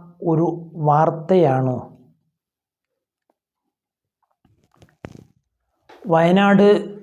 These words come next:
ജില്ലയിലെ പൂക്കോട് വെറ്റിനറി സർവകലാശാല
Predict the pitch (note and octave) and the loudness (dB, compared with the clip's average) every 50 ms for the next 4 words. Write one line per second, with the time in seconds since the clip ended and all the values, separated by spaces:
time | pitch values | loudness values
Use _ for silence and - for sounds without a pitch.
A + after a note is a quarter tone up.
0 | - - _ _ _ _ _ _ _ _ _ _ _ - D#3+ C#3 C3+ E3+ E3 E3 | -20 -20 _ _ _ _ _ _ _ _ _ _ _ -10 -8 -4 -2 0 0 2
1 | F3 F3+ F#3 F3 D#3+ D3+ D3 C3+ C3+ - - - - - - - - _ _ - | 2 2 2 2 2 2 0 -2 -4 -8 -12 -16 -20 -20 -20 -20 -20 _ _ -20
2 | _ _ _ _ _ _ - - - - - - - - - - - - - _ | _ _ _ _ _ _ -18 -18 -18 -20 -20 -20 -20 -18 -18 -16 -16 -18 -20 _
3 | _ _ _ _ _ - - - - _ _ - F3+ F3+ F#3+ F#3 F#3+ G#3+ G#3+ G#3+ | _ _ _ _ _ -20 -20 -20 -20 _ _ -2 0 0 0 0 0 0 2 2
4 | G#3+ G#3 G#3+ A3 A3 A3 - - - - - - - _ _ _ _ _ _ _ | 2 2 2 2 0 -2 -6 -12 -18 -20 -20 -20 -20 _ _ _ _ _ _ _
5 | _ G3 F3 F3 E3 - - F#3+ G#3+ G#3 G#3 G#3+ G#3 G#3+ G#3+ G#3 - F#3+ E3+ E3 | _ -2 0 0 0 0 0 2 4 4 4 4 4 4 2 2 0 0 0 2
6 | E3+ F#3+ F#3+ F#3 F#3+ F3+ F3+ F3+ E3+ F3 E3+ F3 E3+ E3+ | 2 2 2 2 2 2 2 0 -2 0 0 0 2 2